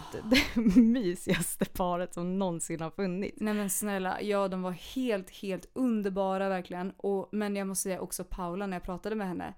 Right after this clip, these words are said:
Speaker 1: Ja.
Speaker 2: du vet, jag kunde inte, jag kunde inte sluta le.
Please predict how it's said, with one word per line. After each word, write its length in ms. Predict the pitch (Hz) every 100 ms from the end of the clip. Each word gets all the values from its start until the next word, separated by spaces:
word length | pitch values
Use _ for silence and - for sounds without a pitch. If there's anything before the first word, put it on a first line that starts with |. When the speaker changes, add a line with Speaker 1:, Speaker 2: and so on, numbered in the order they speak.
| -
Speaker 1:
Ja. 340 | 196 180 185 190
Speaker 2:
du 80 | 226
vet, 120 | 202
jag 200 | 202 190
kunde 360 | - 240 214 220
inte, 840 | 240 214 180 - - 180 175 175 - _ -
jag 140 | 196
kunde 140 | 220
inte 120 | 240 -
sluta 260 | 233 208
le. 380 | 196 277 - -